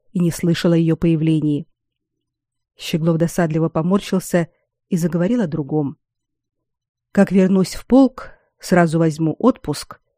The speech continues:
и поеду в Дижон. Мадам Пикар дала мне имя и адрес своей подруги, познакомившей её с таинственной дамой под вуалью. Так что не беспокойтесь, найдём мы вашу сестрицу».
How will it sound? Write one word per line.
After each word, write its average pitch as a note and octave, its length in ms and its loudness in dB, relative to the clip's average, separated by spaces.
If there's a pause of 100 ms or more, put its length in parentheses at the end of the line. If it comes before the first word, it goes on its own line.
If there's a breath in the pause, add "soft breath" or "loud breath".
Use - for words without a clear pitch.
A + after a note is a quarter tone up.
(120)
и G3 100 0
поеду F#3+ 420 0
в F3 80 -8
Дижон. D#3 500 -2 (840 soft breath)
Мадам F3 340 2
Пикар G3 380 2
дала E3 240 2
мне F3 160 0
имя G#3 320 2
и F3+ 160 -2
адрес F3 340 0
своей F3 300 -2
подруги, D#3+ 640 0 (260)
познакомившей E3+ 720 0
её D#3 160 0
с - 60 -6
таинственной D#3+ 560 -2
дамой D3+ 320 -2
под D#3+ 160 -4
вуалью. C#3 560 -2 (840)
Так F3 160 -2
что - 220 -6
не E3 100 -2
беспокойтесь, D#3+ 880 -2 (480)
найдём F3+ 420 4
мы D#3+ 120 2
вашу D3+ 220 -4
сестрицу». - 640 -10